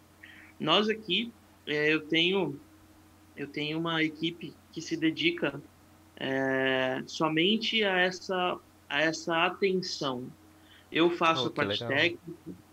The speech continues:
Speaker 1: é, eu converso muito, muito, muito, né, o tempo que for necessário em todos os, em todas as fases do diagnóstico até a eutanásia.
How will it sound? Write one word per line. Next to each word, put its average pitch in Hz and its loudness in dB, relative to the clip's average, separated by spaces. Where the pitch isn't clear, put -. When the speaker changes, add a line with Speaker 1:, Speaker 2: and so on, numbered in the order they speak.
Speaker 1:
é, 151 6
eu 156 6
converso 156 2
muito, 185 2
muito, 196 2
muito, 156 -8
né, 139 -2
o 147 -2
tempo 214 2
que 202 -6
for 180 -2
necessário 160 -2
em 151 -8
todos 185 0
os, 185 0
em 175 -2
todas 202 0
as 202 -2
fases 160 0
do 147 -8
diagnóstico 151 -2
até 147 -2
a 160 0
eutanásia. 151 -4